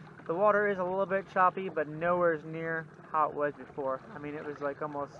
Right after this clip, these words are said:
un-, unable to get through. But, um, this looks a little bit more promising. I'm just trying to stay a little bit farther from the shore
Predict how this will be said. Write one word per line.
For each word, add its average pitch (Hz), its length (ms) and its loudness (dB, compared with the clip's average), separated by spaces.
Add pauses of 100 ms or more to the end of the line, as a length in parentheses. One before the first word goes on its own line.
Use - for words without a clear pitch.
(680)
un-, 165 200 0
unable 160 460 -2
to 147 140 -8
get 143 180 -6
through. 139 300 -4 (640)
But, 143 200 2
um, 143 300 -2 (140)
this 170 240 -8
looks 175 240 -4
a 170 40 -10
little 160 220 -2
bit 160 80 -12
more 151 160 -4
promising. 156 640 -6 (360)
I'm 156 140 0
just 151 120 -10
trying 160 200 6
to 151 40 -12
stay 165 140 2
a 156 40 4
little 156 160 2
bit 151 240 4
farther 156 320 8
from 147 140 -6
the 143 80 -2
shore 156 440 0